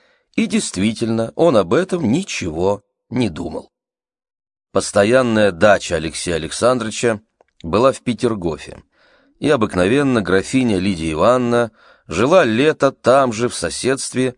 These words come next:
и постоянных сношениях с Анной. В нынешнем году графиня Лидия Ивановна отказалась жить в Петергофе,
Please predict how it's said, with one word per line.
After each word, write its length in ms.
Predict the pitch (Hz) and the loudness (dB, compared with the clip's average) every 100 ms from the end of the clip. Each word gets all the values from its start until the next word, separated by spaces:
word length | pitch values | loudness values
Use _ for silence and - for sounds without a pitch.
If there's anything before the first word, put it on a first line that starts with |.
| _ - | _ -6
и 120 | 170 | -4
постоянных 760 | - - 87 87 120 131 117 | -2 -2 -2 2 2 2 -2
сношениях 800 | - 90 95 - 95 104 101 101 | -4 -2 -2 0 -2 -2 -2 -2
с 180 | - - - | -4 -10 -2
Анной. 600 | 90 78 69 60 - _ _ _ _ _ _ _ _ _ | 0 0 -4 -12 -16 _ _ _ _ _ _ _ _ _
В 160 | 78 | -8
нынешнем 560 | 78 110 156 160 - 151 | -2 -2 -2 -4 -4 -2
году 400 | 143 143 151 151 _ - - _ _ | 0 0 -2 -6 _ -20 -20 _ _
графиня 520 | - 104 107 180 175 | -2 -2 0 0 0
Лидия 320 | 151 165 151 | 0 -2 -2
Ивановна 420 | 147 165 165 160 160 | 2 4 4 2 2
отказалась 960 | - 147 - 170 117 135 143 87 82 | 2 0 2 0 2 4 6 4 -2
жить 300 | 78 85 87 | -6 -6 -6
в 80 | - | -8
Петергофе, 720 | 92 95 82 80 92 95 - | -8 -4 -4 -2 -2 -2 -8